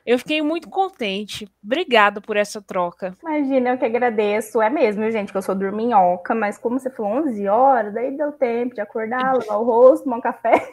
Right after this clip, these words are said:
Speaker 2: <laughs>
Speaker 1: Mas, assim,
Speaker 2: Sim,
Speaker 1: você
Speaker 2: que
Speaker 1: tem
Speaker 2: bom
Speaker 1: uns
Speaker 2: que não
Speaker 1: setenta
Speaker 2: é.
Speaker 1: empregos, né, também.
Speaker 2: <laughs> Também. Não, a gente se enfia num monte de coisa, né?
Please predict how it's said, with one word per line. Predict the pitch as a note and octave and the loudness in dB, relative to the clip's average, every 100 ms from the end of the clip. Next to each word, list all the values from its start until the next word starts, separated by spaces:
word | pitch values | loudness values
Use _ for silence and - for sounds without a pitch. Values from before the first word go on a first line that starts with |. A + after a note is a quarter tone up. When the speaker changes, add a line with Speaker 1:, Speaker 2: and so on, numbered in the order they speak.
| - | 0
Speaker 2:
<laughs> | G4 G#4+ G#4+ _ _ - - - | 2 0 -4 _ _ -20 -18 -4
Speaker 1:
Mas, | G3+ G#3+ G#3+ | 4 4 4
assim, | B3+ C4+ C#4+ | 4 4 6
Speaker 2:
Sim, | |
Speaker 1:
você | D4 | 4
Speaker 2:
que | D4 | 4
Speaker 1:
tem | - B3 | 4 8
Speaker 2:
bom | D#4 | 6
Speaker 1:
uns | D#4 | 6
Speaker 2:
que | D4+ | 4
não | D4+ | 4
Speaker 1:
setenta | C#4+ C#4+ | 4 4
Speaker 2:
é. | D#4 | 2
Speaker 1:
empregos, | F#4 F4 D4+ B3 G#3+ G#3+ | -2 0 2 2 -4 -2
né, | A3 A3 | -2 4
também. | A#3 - A4 G#3+ | 4 4 2 0
Speaker 2:
<laughs> | A#4 - - C#5+ | -4 -6 -6 0
Também. | C5 A#4 A4 G#4+ G#4+ F4+ | 4 4 4 2 2 0
Não, | E4+ F#4 | 4 4
a | D4+ | 4
gente | D#4 D#4 | -2 -4
se | D4+ | -6
enfia | F4 D#4 D4+ | -6 -4 -2
num | |
monte | C#4 C4+ D4 | 0 0 -2
de | F4+ | -6
coisa, | _ C#4+ C#4 C#4 B3 G3+ | _ 4 6 6 2 -6
né? | G#3 G#3+ A3+ | -8 -6 -6